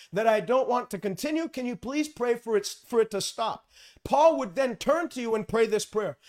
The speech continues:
He said that the Father of glory, the Father of our Lord Jesus Christ, would grant unto you the spirit of wisdom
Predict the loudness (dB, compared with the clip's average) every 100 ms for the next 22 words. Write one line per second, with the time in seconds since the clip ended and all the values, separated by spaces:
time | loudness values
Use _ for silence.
0 | -20 -4 -2 0 -2 -2 0 -2 0 0
1 | 0 2 4 4 0 -2 4 4 2 2
2 | 2 2 0 -2 2 2 4 2 2 2
3 | 4 4 2 -2 -4 -4 -4 -4 -4 -6
4 | -10 -20 -20 _ -2 0 -2 -4 0 4
5 | 4 2 -2 -2 -2 -4 0 0 0 -6
6 | _ _ 6 6 4 -4 -4 -2 2 2
7 | 2 0 0 -4 -4 -2 -4 -4 -4 -4
8 | -8